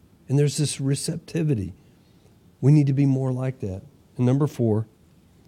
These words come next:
love. I've often said, people say, "Well, I don't know how to love." Look at a child. A child, a child can display the scripture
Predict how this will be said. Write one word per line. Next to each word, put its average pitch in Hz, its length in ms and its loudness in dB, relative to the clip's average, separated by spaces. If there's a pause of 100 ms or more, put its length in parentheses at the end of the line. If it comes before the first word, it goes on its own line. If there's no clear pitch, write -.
(180)
love. 101 400 6 (1800)
I've 120 140 6
often 127 340 6
said, 117 380 -2 (1000)
people 123 240 0
say, 120 180 -2
"Well, 117 160 0
I 120 60 0
don't 123 140 -2
know 123 100 -2
how 120 160 -4
to 117 60 -4
love." 113 360 -4
Look 139 160 2
at 151 60 -4
a 131 40 -6
child. 113 460 -6 (2250)
A 110 80 -4
child, 151 400 0 (160)
a 120 80 -2
child 151 500 0
can 131 180 2
display 127 640 0
the 107 140 -4
scripture 123 760 -2